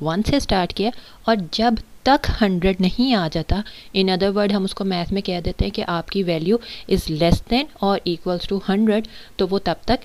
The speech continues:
execute होता रहे। Similarly, हमने यहाँ पे जब सेवन कर दिया, तो हमारा जब तक counter variable, जो n variable है, उसकी value seven नहीं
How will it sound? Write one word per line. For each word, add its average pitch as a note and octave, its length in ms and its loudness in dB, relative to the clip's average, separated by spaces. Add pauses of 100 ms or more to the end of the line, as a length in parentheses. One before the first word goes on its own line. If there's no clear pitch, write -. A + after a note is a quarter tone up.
(100)
execute D#3+ 500 -2
होता D3 220 -4
रहे। D3+ 140 -8 (240)
Similarly, A#3+ 600 0 (340)
हमने F#3+ 220 2
यहाँ F#3 140 0
पे F3+ 100 -2
जब F3+ 120 -2
सेवन G3+ 440 2
कर G#3 180 2
दिया, F#3+ 260 0 (120)
तो A3 80 2
हमारा F#3+ 380 0 (200)
जब G#3 120 6 (100)
तक C4+ 140 2
counter E3 420 2
variable, D#3+ 460 0
जो F3+ 140 -6 (140)
n A3+ 180 2
variable F3 480 -2
है, G#3 120 -6
उसकी G3 260 -2
value F#3 260 2
seven F3+ 360 0
नहीं F3 360 0